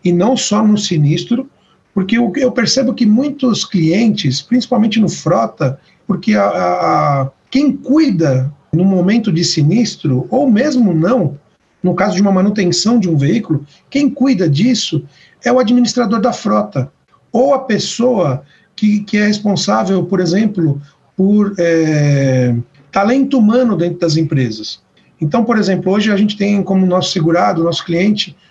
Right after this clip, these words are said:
a Novartis, que é um laboratório. Quem cuida de toda a administração dessa frota é a área de talento humano da, da Novartis.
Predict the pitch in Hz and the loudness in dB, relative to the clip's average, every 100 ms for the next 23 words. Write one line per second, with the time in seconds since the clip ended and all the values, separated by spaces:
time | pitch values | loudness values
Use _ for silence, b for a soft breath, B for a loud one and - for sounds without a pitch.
0 | b 170 185 220 170 147 131 - - - | b -2 0 2 0 0 -4 -10 -12 -16
1 | _ - 175 190 180 190 - 175 143 123 | _ -4 0 2 0 0 -2 -2 -2 -2
2 | - _ b b b b b - 311 277 | -8 _ b b b b b -2 0 0
3 | - 254 262 185 160 151 247 262 202 208 | 0 0 2 0 -2 -2 -2 0 2 2
4 | 196 180 170 165 - 214 262 185 175 190 | 2 0 -2 -2 0 0 0 0 0 -2
5 | - 147 - 170 220 247 - - 127 - | -2 -4 -4 -2 0 0 -2 -2 -2 -4
6 | b b - 202 123 110 101 247 247 180 | b b -6 -2 0 0 0 0 0 0
7 | 139 135 - _ - 156 240 240 233 233 | -2 -4 -10 _ -4 0 2 2 0 0
8 | 240 262 226 247 247 170 156 147 147 156 | 0 2 2 2 2 0 0 0 0 2
9 | 143 131 - - - | 2 0 -4 -12 -18